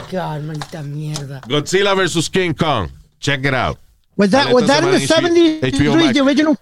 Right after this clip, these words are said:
Speaker 2: No, the original sí, fue de Japón, de, de los sixties, I believe,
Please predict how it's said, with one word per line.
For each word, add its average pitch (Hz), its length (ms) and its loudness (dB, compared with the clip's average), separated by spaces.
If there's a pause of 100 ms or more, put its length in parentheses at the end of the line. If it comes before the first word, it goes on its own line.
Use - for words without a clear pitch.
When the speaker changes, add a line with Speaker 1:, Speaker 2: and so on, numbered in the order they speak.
Speaker 2:
No, 151 160 0
the 131 580 -4
original 160 460 0
sí, 196 180 -2
fue 131 160 -2
de 151 100 2
Japón, 156 360 -2
de, 110 160 0
de 101 100 0
los 95 140 -2
sixties, 92 480 -4
I 92 80 2
believe, 107 280 2